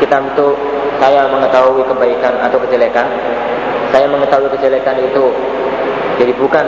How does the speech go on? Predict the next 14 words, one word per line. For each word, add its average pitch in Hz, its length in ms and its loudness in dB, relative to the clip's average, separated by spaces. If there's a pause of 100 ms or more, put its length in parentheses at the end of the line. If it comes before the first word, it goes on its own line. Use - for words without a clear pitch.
sekedar 135 320 2
untuk 135 240 -2
pengetahuan, 131 640 2 (720)
tapi 143 240 2
kun-, 151 320 0
tetapi 143 400 0 (320)
untuk 139 160 0
menghindari 139 480 0
dari 131 400 2
perbuatan 120 480 0
tersebut. - 420 -2 (840)
Barang 139 280 4
siapa 143 380 2 (720)
yang 147 180 2